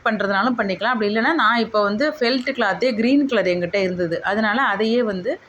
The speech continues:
அந்த கேப்புக்கெல்லாம் மட்டும் நான் வந்து இப்போ க-, அதே மாதிரி ஃபெவிகால் போட்டு ஃபிக்ஸ் பண்ணிட்டேங்க. இப்போ இது பார்க்கறதுக்கு இன்னும் கொஞ்சம் உங்களுக்கு அழகா இருக்கும். இந்த மாதிரி கடைகள்ல பெல்லு விக்குது. இது வந்து ஒரு பத்து பீஸ் வந்து இருபது ரூபா,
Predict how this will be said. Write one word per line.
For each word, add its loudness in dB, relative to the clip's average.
அந்த 0
கேப்புக்கெல்லாம் 0
மட்டும் 0
நான் 2
வந்து -2
இப்போ 0
க-, 0
அதே 0
மாதிரி 0
ஃபெவிகால் -2
போட்டு -2
ஃபிக்ஸ் -8
பண்ணிட்டேங்க. -4
இப்போ -2
இது 0
பார்க்கறதுக்கு 0
இன்னும் 0
கொஞ்சம் -2
உங்களுக்கு -4
அழகா 0
இருக்கும். -4
இந்த 4
மாதிரி 0
கடைகள்ல 0
பெல்லு 2
விக்குது. -2
இது 0
வந்து 2
ஒரு 2
பத்து -2
பீஸ் 0
வந்து 0
இருபது 0
ரூபா, 0